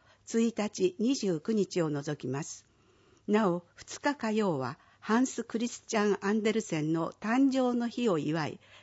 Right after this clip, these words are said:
中学生以下は入園無料です。入園料は一般九百円、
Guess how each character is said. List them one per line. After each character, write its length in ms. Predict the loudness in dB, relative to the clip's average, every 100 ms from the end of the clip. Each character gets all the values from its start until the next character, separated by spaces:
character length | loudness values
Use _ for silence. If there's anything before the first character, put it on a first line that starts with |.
| _
中 220 | 4 6
学 200 | 6 0
生 280 | 0 2 2
以 60 |
下 180 | 2 -2
は 160 | -2 0
入 320 | 2 4 4
園 260 | 4 4 4
無 80 | 2
料 240 | 2 0
で 140 | -2 -4
す。 200 | -8 -18 -20 -20 -12 4
入 280 | 6 6 6
園 220 | 4 2
料 220 | 2 0
は 200 | -2 -4
一 140 | -4 -8 -2
般 220 | 0 0
九 260 | 0 0 0
百 320 | -4 -2 -2
円、 200 | -2